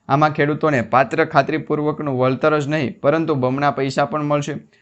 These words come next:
આ યોજના હેઠળ ખેડૂતોને રોકાણ ઉપર સાડા સાત ટકા વ્યાજ પણ મળશે. આવી સ્થિતિમાં ખેડૂતોને પૈસા જ-, જે એકસો ને વીસ મહિનામાં ડબલ થતા હતા, એ હવે એકસો ને પંદર, અ, માફ કરજો, એકસો ને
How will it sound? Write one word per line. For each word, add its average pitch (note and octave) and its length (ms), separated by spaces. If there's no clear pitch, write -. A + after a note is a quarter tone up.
આ F3 140
યોજના G3 300
હેઠળ F#3 300
ખેડૂતોને E3+ 520
રોકાણ D3 340
ઉપર D3 300
સાડા C#3+ 300
સાત C#3 320
ટકા C#3 220
વ્યાજ B2 360
પણ C#3 120
મળશે. C#3 380
આવી E3+ 200
સ્થિતિમાં F#3 460
ખેડૂતોને D#3+ 540
પૈસા D3+ 440
જ-, B2+ 320
જે C#3+ 220
એકસો D3 400
ને D3 100
વીસ E3 260
મહિનામાં D#3 400
ડબલ C#3+ 260
થતા D3+ 340
હતા, B2+ 340
એ F3 140
હવે F3+ 200
એકસો E3+ 240
ને E3+ 120
પંદર, D3+ 420
અ, C3 400
માફ C#3+ 300
કરજો, D#3 260
એકસો D3+ 400
ને E3 180